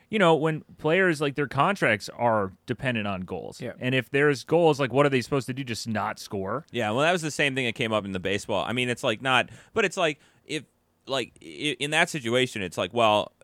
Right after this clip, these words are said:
Speaker 3: it makes sense for players to try all the time. And I would say that's probably a pretty stan-, well, I don't wanna, I don't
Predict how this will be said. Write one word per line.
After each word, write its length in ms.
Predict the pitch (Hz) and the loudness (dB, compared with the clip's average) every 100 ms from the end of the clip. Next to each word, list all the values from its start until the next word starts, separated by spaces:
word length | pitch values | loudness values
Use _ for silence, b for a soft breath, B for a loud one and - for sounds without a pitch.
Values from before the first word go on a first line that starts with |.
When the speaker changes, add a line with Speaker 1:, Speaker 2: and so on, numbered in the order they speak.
| _ | _
Speaker 3:
it 180 | 123 113 | -4 -2
makes 240 | 127 123 | -2 -4
sense 260 | - 139 120 | -2 -4 -4
for 140 | - 110 | -6 -8
players 360 | 110 110 101 - | -4 -4 -4 -6
to 80 | 104 | -6
try 400 | 107 98 92 92 | -2 0 0 -2
all 160 | 101 95 | -4 -4
the 60 | 87 | -4
time. 300 | 135 131 98 | -6 -4 -2
And 80 | 95 | -2
I 60 | 101 | -2
would 100 | - | -2
say 140 | 101 | -2
that's 320 | 98 95 - _ - | -2 -4 -8 _ -12
probably 400 | - 139 165 127 | -2 2 2 0
a 60 | 98 | -2
pretty 240 | 87 107 | -4 -8
stan-, 280 | - 107 101 | -6 -8 -4
well, 280 | 107 92 b b b b _ - | -2 -2 b b b b _ -4
I 120 | 135 | 0
don't 140 | 135 | 0
wanna, 260 | 123 117 98 | 0 -2 -2
I 60 | 113 | -2
don't 160 | 117 | -2